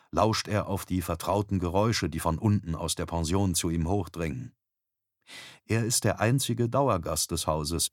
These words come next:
Kriegskamerad und Lebensretter des Pensionswirts. Zumindest behauptet der das nach dem vierten oder fünften Schnaps immer hartnäckig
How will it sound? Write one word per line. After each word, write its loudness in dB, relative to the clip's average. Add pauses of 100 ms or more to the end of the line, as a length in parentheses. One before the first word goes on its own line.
(280)
Kriegskamerad 2
und 2
Lebensretter 2
des 0
Pensionswirts. 0 (360)
Zumindest 2
behauptet 0
der 0
das -2
nach -2
dem 0
vierten 0
oder -4
fünften -2
Schnaps -2
immer -2
hartnäckig -2